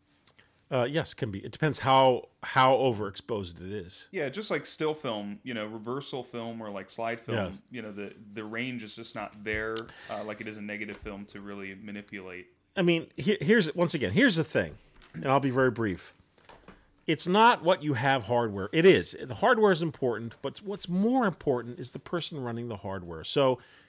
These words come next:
Speaker 1: you know, here at F P P, we have the, the awesome laser graphics scan station. We're using the full-blown DaVinci Resolve for color correction. But it's just hardware. What we have is Dave.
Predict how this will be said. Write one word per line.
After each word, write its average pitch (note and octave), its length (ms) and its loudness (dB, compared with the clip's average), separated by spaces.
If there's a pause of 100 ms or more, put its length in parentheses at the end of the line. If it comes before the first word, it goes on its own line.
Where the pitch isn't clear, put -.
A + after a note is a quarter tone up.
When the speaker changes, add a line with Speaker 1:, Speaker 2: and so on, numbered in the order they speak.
Speaker 1:
you D3+ 100 -2
know, B2+ 260 4
here A3 360 -2
at D3+ 80 0
F D3 180 0
P C3+ 120 -4
P, B2+ 180 -6
we A#2+ 140 -4
have C#3 220 -2
the, A#2 120 -4 (240)
the B2 180 -8
awesome D#3 720 -2
laser C3+ 320 -2
graphics A2+ 400 -4
scan F#2+ 340 -8
station. F2+ 520 -10 (380)
We're B2+ 140 -4
using A#2 300 -2
the A2 80 -2
full-blown D3+ 880 0 (160)
DaVinci B2 640 -4
Resolve G2+ 680 -2
for - 160 -14
color G2 260 -6
correction. F2+ 500 -8 (540)
But - 240 2 (220)
it's G3+ 260 0 (140)
just A3+ 560 0 (260)
hardware. C#3 800 -4 (240)
What E3 260 0
we E3 180 -2
have C3+ 600 0 (380)
is C#3+ 220 0
Dave. B2 800 0